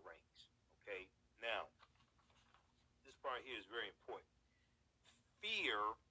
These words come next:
of black advancement. Fear of black advancement. When lawmakers began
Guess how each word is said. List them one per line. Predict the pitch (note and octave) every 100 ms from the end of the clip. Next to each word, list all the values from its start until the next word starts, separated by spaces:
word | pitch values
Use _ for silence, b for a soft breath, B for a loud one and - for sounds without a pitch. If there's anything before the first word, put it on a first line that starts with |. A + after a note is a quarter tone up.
| _ _ _ _ _ -
of | A#2 - -
black | C3+ C#3 -
advancement. | B2 - B2+ A#2 F#2 - - - - - _ - - - _ - - -
Fear | G3+ E3 G#2 G2 G2 _ _ -
of | G#2 -
black | A#2+ C#3 -
advancement. | G#2+ - A2 G2+ E2 - - - - _ _ - - - _ - _ - - - - _ - _ b b b b b b _ _ _ - -
When | C3+ C#3 C3+ B2+ B2 - - - _ _ _ - - - _ _ - - _ _ _ _ _ _ - _ _ _ b b b - A2
lawmakers | D3+ G#3 F3+ C#3 B2+ A#2+ G#2+ A2 - - _ _
began | B2 - C3 B2+